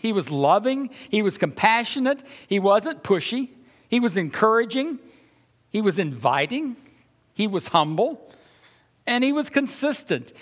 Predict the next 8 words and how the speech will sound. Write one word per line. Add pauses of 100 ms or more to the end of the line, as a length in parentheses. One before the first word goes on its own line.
(140)
in
his
message. (200)
All
of
those
things
combined